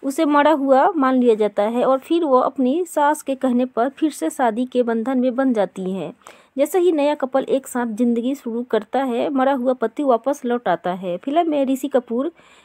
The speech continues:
ने मरे हुए पति की भूमिका निभाई थी। वही दिव्या पत्नी थी। फिल्म में शाहरुख खान दूसरे पति बने थे और वही फिल्म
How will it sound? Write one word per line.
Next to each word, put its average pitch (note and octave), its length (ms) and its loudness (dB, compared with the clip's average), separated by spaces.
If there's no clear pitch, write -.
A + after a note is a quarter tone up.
ने B3 100 0
मरे C#4+ 220 2
हुए C4 200 0
पति B3+ 340 -4
की C4 180 -4
भूमिका A#3 340 0
निभाई G3+ 420 0
थी। F#3 360 -12
वही E4 220 2
दिव्या C4+ 360 0
पत्नी C#4 380 0
थी। G3+ 420 -6
फिल्म F4+ 200 2
में E4 160 -2
शाहरुख C#4 340 -2
खान B3 320 0
दूसरे D#4 240 -4
पति C4+ 320 -4
बने G#3 240 0
थे A3 240 -4
और C4+ 200 2
वही C#4+ 400 2
फिल्म C#4+ 240 0